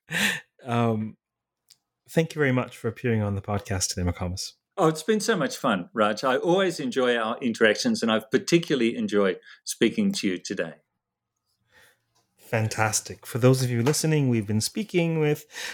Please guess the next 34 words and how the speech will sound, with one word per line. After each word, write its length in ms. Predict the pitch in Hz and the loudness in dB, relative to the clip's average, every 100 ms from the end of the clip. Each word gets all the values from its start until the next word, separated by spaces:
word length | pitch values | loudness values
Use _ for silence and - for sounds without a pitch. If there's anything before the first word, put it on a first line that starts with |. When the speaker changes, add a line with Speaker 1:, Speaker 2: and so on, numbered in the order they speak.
| - | -2
Speaker 1:
Doctor 260 | 127 120 110 | -2 0 -2
McComas 480 | - 113 107 104 | 2 2 2 0
Taylor, 440 | - 131 120 117 110 | -4 -2 2 2 0
Associate 420 | - 104 - - | -2 -4 -4 -8
Professor 500 | 104 107 101 - 110 | -4 0 0 2 2
and 140 | 98 | 2
Reader 180 | 104 107 | 2 2
in 120 | 104 | 2
Sanskrit 440 | - 104 98 107 104 | 0 -2 -2 -2 -2
at 80 | - | -2
the 100 | 104 | -2
Australian 720 | 98 - 127 139 139 131 117 _ 110 | 0 0 0 2 2 2 -2 _ -2
National 580 | 107 104 104 - 107 | 2 2 0 0 2
University. 920 | 98 101 98 120 143 - - 135 127 127 - - - 123 - | 4 2 2 0 0 -2 -2 0 0 -4 -12 -14 -14 -16 -8
He 800 | 117 110 107 104 104 101 101 - | -2 2 2 2 2 2 0 -2
teaches 300 | 117 120 - | -2 2 2
Sanskrit 320 | 95 95 98 | 2 2 2
online. 600 | 98 107 123 123 120 117 | 0 2 2 2 2 0
Check 280 | - 113 113 | -4 -6 0
it 80 | 110 | 0
out. 400 | 107 107 - - - - - _ _ | 2 0 -6 -18 -20 -20 -20 _ _
Um, 560 | 110 104 101 101 101 104 - 104 | -2 2 2 2 2 0 -2 0
um, 360 | 95 90 95 - _ - | 0 0 -4 -10 _ -6
and 480 | 104 98 95 95 - - _ _ - | 0 2 2 0 -4 -12 _ _ -8
more 340 | 113 107 101 | -2 2 2
to 120 | 98 | 0
the 80 | 98 | -6
point 260 | - 95 90 | -2 -2 -4
of 60 | |
this 120 | 87 - | -10 -8
podcast, 580 | 123 123 - 101 101 | -2 -2 0 0 0
he 100 | 113 | 2
has 120 | 104 - | 0 0
just 280 | - - | -4 -6